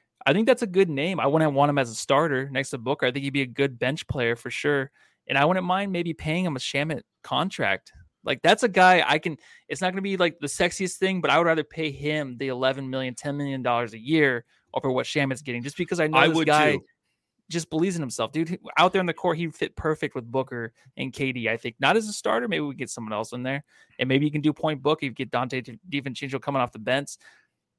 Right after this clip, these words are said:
Speaker 1: Shooting, I think, almost forty, yeah, forty percent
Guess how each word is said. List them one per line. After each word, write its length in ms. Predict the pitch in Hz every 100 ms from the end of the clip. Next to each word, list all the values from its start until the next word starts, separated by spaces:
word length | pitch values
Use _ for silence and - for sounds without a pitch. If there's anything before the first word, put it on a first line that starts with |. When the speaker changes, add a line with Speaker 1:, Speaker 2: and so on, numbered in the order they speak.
| _
Speaker 1:
Shooting, 280 | - 220 208
I 60 | 156
think, 160 | 190
almost 260 | 160 147 -
forty, 400 | - 214 220 190
yeah, 180 | - 123
forty 300 | - 170 190
percent 500 | 185 - - 190